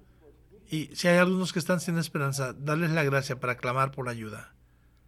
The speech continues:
Queremos ayudar. Tu corazón es un corazón que se extiende a ellos,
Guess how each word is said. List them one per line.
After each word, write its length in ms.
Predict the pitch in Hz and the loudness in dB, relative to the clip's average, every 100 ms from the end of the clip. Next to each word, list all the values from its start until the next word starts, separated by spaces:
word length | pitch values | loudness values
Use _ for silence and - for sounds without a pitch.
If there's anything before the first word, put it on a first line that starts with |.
| - - _ _ - - _ - | -20 -20 _ _ -20 -20 _ -4
Queremos 380 | 139 147 165 | 2 2 2
ayudar. 400 | 165 147 131 120 | 0 0 -2 -4
Tu 180 | - - | -6 -10
corazón 560 | 139 139 131 - 156 165 | -2 -2 0 0 -2 -2
es 200 | 151 143 | -6 -4
un 80 | 156 | -4
corazón 580 | 156 143 131 123 113 110 _ _ _ _ _ _ _ | -2 -2 -2 -6 -8 -12 _ _ _ _ _ _ _
que 140 | - | -6
se 140 | 139 143 | -4 -2
extiende 640 | 131 - - 151 160 156 | -4 -8 -2 0 2 2
a 80 | 143 | 2
ellos, 420 | 123 113 110 - | 0 -4 -10 -14